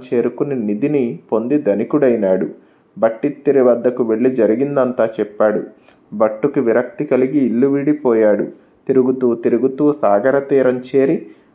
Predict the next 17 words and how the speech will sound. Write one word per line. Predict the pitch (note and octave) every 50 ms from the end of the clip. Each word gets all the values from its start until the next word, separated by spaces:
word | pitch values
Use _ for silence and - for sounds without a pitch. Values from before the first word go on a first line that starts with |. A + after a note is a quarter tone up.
| _ G#2+
అక్కడ | G#2+ - - A#2+ A2 A2
రాత్రివేళ | G#2 G2+ F#2+ G2+ G#2+ - - - C#3+ C3+ C#3 C3+ B2 A#2+
వర్షం | G2+ F#2+ - A2+ - - - C#3+ C#3+
కురుస్తుండగా | C#3+ C#3+ C3+ C3+ C3+ - - C3+ B2 A#2+ A#2 A#2+ A#2 B2 A#2
ఓ | A2 A2+ A2 G#2
పంచన | G#2 - F#2 G2 A2 - - C3+ C3+
చేరాడు. | C3 - - B2+ G#2+ G2+ G2 G2 G2 F#2+ - - - - _ _ _ _ _ _ _ G#2+
ఆ | G#2 A2+
ఇంట | G#2 G2 G2 G#2 G#2 -
ఎవరూ | B2 B2 A#2 G2 F#2+ G2 A2 B2 C3 C3
లేరు. | A#2+ A2 G#2 G#2 A#2 G2 - - - _ _ _ _ _ _ A#2+
నులక | A2+ G#2+ G#2+ A#2 - C#3
మంచం | B2+ C3 B2 B2+ B2 - - B2 A#2
కనిపిస్తే | A#2+ B2 G#2+ A2+ A2+ - C3 B2+ B2+ - - D#3+ D#3+ D#3+ C3+
అందులో | A2+ G2 F#2+ G2+ A2+ B2+ C3 C3+ C#3 C#3
కూలబడి | C#3 - A2+ G#2+ G#2+ B2 B2+ C3 C#3 C#3+ D3 C#3+
నిద్రించాడు. | A#2+ G2+ G2+ G2+ C#3 C#3 C#3+ C#3+ D3 - - C#3+ A2+ G#2+ G#2+ F2